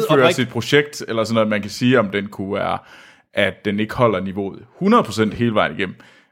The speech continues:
Speaker 1: Jeg synes, det er hårdt at sige, at den fejler.
Speaker 2: Mm, øh, historiemæssigt synes jeg faktisk lidt, den fejler, for jeg ved oprigtigt ikke, hvad den her film vil sige. Jeg ved ikke, hvad det er, jeg skal komme ud med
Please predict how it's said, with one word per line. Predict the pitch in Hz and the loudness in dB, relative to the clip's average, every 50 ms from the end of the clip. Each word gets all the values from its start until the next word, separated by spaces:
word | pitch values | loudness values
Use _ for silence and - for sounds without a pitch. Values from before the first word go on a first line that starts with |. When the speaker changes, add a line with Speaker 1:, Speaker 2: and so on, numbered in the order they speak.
| _ _ - | _ _ -18
Speaker 1:
Jeg | - | -16
synes, | - - - | -16 -14 -4
det | - 110 | -2 -2
er | 92 | 0
hårdt | 92 113 120 139 143 147 | 0 2 4 4 4 4
at | 120 | 2
sige, | - - 123 120 123 | 2 2 2 4 4
at | 120 120 - | 4 2 -2
den | 90 90 | -12 -12
fejler. | 85 - - 82 65 78 82 78 76 - - _ _ _ _ _ _ _ _ _ _ _ - | -10 -4 -4 -4 -4 -2 -6 -8 -10 -10 -14 _ _ _ _ _ _ _ _ _ _ _ -16
Speaker 2:
Mm, | 170 170 160 180 165 156 | -16 -10 -8 -6 -6 -4
øh, | 156 147 135 131 123 123 120 120 117 | -2 0 0 0 0 0 0 -2 -2
historiemæssigt | 110 139 135 - 226 220 165 135 127 120 127 117 | -4 -6 0 2 4 4 4 2 0 -6 -8 -8
synes | 135 131 110 | -8 -8 -8
jeg | 110 | -8
faktisk | - 107 101 101 | -8 -8 -8 -8
lidt, | 107 104 | -12 -16
den | - 104 | -16 -14
fejler, | - - 113 110 113 117 | -6 -4 -2 -2 -2 0
for | 117 135 | 0 0
jeg | 135 131 | 0 4
ved | 156 185 185 | 4 4 4
oprigtigt | 135 127 123 131 135 131 139 | 4 0 0 0 0 0 -2
ikke, | 131 - | -8 -6
hvad | 120 113 | -8 -8
den | 117 117 | -8 -8
her | 117 | -10
film | 110 - 120 107 98 | -10 -10 -12 -10 -10
vil | 101 95 | -12 -14
sige. | - 123 117 120 127 135 131 | -12 -12 -12 -12 -14 -10 -2
Jeg | 165 160 160 | -2 2 4
ved | 190 202 175 | 6 4 4
ikke, | 175 165 | 4 2
hvad | - 131 | 0 -2
det | 135 | -2
er, | 143 | -2
jeg | 147 | -2
skal | - - 123 | -4 -8 -14
komme | - - 113 113 - | -12 -12 -12 -12 -10
ud | - 208 196 - 127 | -10 -10 -10 -10 -12
med | 127 120 113 110 110 | -12 -8 -6 -6 -6